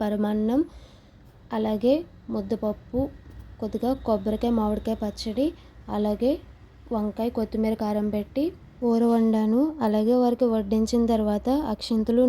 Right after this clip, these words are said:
నీళ్లు కలిపి ఒక ప్లేట్లో వదులుకున్నాను. అలాగే వారు భోజనం చేసి వెళ్ళిన తర్వాత నేను కూడా భోజనం చేసి నా నోమునైతే ముగించుకున్నాను. అయితే ఫ్రెండ్స్, ముత్తైదువులకి వాయనం ఇచ్చుకునేటప్పుడు మెయిన్గా కుంకుమ భరణిలో నిండుగా కుంకుమ వేసుకుని మనం వాయనం ఇచ్చుకోవాలి. నేను ఇక్కడ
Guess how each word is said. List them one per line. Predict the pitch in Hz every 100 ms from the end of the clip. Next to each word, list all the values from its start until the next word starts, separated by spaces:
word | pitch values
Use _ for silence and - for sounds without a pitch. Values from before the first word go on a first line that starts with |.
| 233
నీళ్లు | 220 220 240
కలిపి | 226 208 254 254
ఒక | 247
ప్లేట్లో | 226 220 220 226
వదులుకున్నాను. | 220 214 214 214 208 208 254 349 - - - -
అలాగే | 214 214 247 247
వారు | 240 233
భోజనం | 220 220 226 226
చేసి | 226 240
వెళ్ళిన | 220 220 220 214
తర్వాత | 214 214 214 262 233
నేను | 220 214
కూడా | 220 233
భోజనం | 226 214 214 208
చేసి | 208 262
నా | 262 233
నోమునైతే | 220 214 208 233 254
ముగించుకున్నాను. | 233 214 208 - 214 202 202 208 - - - 254
అయితే | 233 254
ఫ్రెండ్స్, | 247 254 262
ముత్తైదువులకి | 233 226 226 226 226 220 269
వాయనం | 247 226 226 226
ఇచ్చుకునేటప్పుడు | 220 - 220 220 214 214 220 254 285
మెయిన్గా | 240 214 214 254 262
కుంకుమ | 233 226 226
భరణిలో | 226 220 220 220 269 254
నిండుగా | 220 220 226 254
కుంకుమ | 226 214 226 233
వేసుకుని | 226 220 - - 226 311 392 240
మనం | 226 254 247
వాయనం | 226 220 214
ఇచ్చుకోవాలి. | - - 208 202 196 208 - - _ - 240
నేను | 226 226
ఇక్కడ | - 220